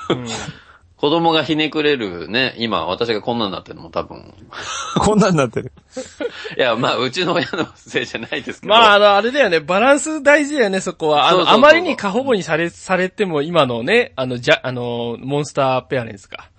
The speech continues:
Speaker 1: あ、そうそうそう。
Speaker 2: みたいになっちゃうしね。
Speaker 1: だから、なんだろうね。
Speaker 2: うん。
Speaker 1: その、例えば、子供が、そう、スポーツができないとかで、
Speaker 2: うん。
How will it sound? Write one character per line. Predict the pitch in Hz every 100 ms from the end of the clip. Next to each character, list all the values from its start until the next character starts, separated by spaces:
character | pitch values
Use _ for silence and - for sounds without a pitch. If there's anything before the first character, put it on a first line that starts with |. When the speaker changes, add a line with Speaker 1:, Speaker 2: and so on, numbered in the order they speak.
| -
Speaker 1:
あ、 | 160
そ | 185
う | 165
そ | 135
う |
そ | 110
う。 |
Speaker 2:
み | 131 143
た | -
い |
に | 123
な |
っ | 120
ち | 110
ゃ |
う | 92
し | 160
ね。 |
Speaker 1:
だ |
か | 185
ら、 |
な |
ん | 151
だ | 117
ろ | 98
う |
ね。 | 107 113 101
Speaker 2:
う |
ん。 |
Speaker 1:
そ | 95
の、 | 117 120 117 113 113 - _ _ _ -
例 | 127 226 214
え |
ば、 | 123 95 78 - _
子 | 110
供 | 123 131 127
が、 | 123 110 -
そ | - 110 98 92 73
う、 | -
ス | -
ポ | 120
ー | 107
ツ | -
が | 90
で | 98
き | 90 110
な | 101 85
い |
と | 80 85
か | 82
で、 | 85 85
Speaker 2:
う |
ん。 | 131